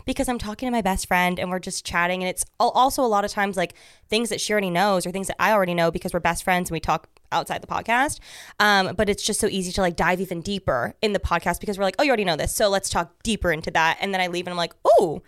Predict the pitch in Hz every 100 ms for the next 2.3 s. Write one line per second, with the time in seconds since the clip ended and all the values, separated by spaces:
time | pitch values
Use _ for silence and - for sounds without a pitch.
0 | _ _ _ - 247 269 330 539 508 226
1 | 185 - 185 190 165 139 127 120 - -
2 | 302 302 285